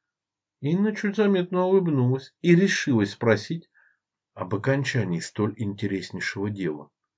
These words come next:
«Уволила, конечно», ответила Карина Карловна. «Старичка озабоченного», уточнила Инна. «Обоих уволила», строгим тоном произнесла Карина. Дальше Карина Карловна уточняла общие вопросы,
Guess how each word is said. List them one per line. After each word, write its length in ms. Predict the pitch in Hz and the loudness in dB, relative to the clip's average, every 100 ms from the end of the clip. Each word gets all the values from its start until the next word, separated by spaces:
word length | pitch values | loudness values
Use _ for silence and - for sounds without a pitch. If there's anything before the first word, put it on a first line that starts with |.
| _ - | _ -12
«Уволила, 640 | 151 104 135 120 92 82 | 2 8 10 10 8 4
конечно», 640 | 82 85 80 73 - 71 _ | 2 -2 -4 -8 -14 -18 _
ответила 560 | 76 - 90 101 95 87 | -14 0 0 2 0 0
Карина 420 | 90 80 80 80 | -2 -2 -4 -8
Карловна. 460 | - 78 71 69 _ _ _ _ _ _ _ _ | -8 -10 -10 -18 _ _ _ _ _ _ _ _
«Старичка 760 | - - 78 76 - 127 151 | -20 -12 -10 -10 -2 2 4
озабоченного», 800 | 127 117 90 90 80 - 67 67 - _ - | 4 2 0 -2 -4 -8 -14 -16 -20 _ -18
уточнила 640 | - 71 - 170 160 78 | -10 -8 -8 -8 -8 -6
Инна. 380 | 76 - 67 - _ _ _ _ _ _ _ | -8 -10 -12 -16 _ _ _ _ _ _ _
«Обоих 840 | 76 82 92 98 135 117 71 - 78 | -2 0 0 6 8 8 4 -4 -8
уволила», 640 | 78 80 71 65 62 - _ | -2 0 -2 -6 -10 -16 _
строгим 520 | - 87 85 80 73 | -6 -2 0 -2 -6
тоном 300 | 85 87 90 | -4 -2 -2
произнесла 640 | 87 80 82 76 - 76 | -4 -4 -4 -10 -8 -8
Карина. 480 | 73 85 80 71 67 - _ _ - _ - | -6 -8 -8 -12 -16 -20 _ _ -20 _ 0
Дальше 300 | 165 202 - | 2 2 2
Карина 340 | 185 180 175 | 4 4 2
Карловна 360 | 170 170 165 143 | 2 2 2 2
уточняла 500 | 131 120 - 139 127 | 2 0 2 4 4
общие 280 | 113 - 92 | 2 0 0
вопросы, 560 | 87 104 107 - 123 | 0 -2 -6 -6 -16